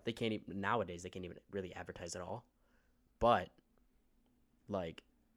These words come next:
there was a whole generation that, like, f-, actually, like, got against that. There's a whole generation where it worked,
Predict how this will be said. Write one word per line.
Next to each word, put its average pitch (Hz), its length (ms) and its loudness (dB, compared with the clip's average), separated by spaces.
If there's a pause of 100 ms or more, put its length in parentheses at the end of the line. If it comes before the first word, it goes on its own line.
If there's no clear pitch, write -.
(960)
there 107 120 2
was 104 200 4
a 95 80 2
whole 110 260 4
generation 101 840 2 (240)
that, 101 200 -2
like, 92 360 -6 (1200)
f-, - 320 -20
actually, 104 600 2
like, 92 280 -4 (680)
got 101 180 4
against 135 400 0
that. - 220 -8
There's 110 160 4
a 107 40 4
whole 127 160 4
generation 117 460 4
where 101 120 4
it 92 80 0
worked, 117 420 6